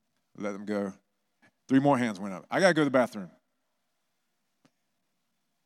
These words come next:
You know, it just kept, it was like, I could see what was happening. Everybody's just trying to get out of class. And, um, and so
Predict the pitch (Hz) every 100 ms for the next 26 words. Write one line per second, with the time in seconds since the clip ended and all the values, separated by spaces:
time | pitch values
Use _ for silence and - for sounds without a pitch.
0 | _ _ _ - 120 113 101 123 127 -
1 | 139 104 117 107 107 92 _ _ _ _
2 | _ 101 - 101 107 92 80 82 92 85
3 | - 80 76 _ - 101 101 95 85 -
4 | 98 87 92 90 80 - - 50 - -
5 | _ _ _ _ _ _ _ _ _ _
6 | _ - 104 101 98 95 92 82 _ _
7 | _ _ _ _ - _ _ _ _ _
8 | _ _ _ _ 113 - 127 120 110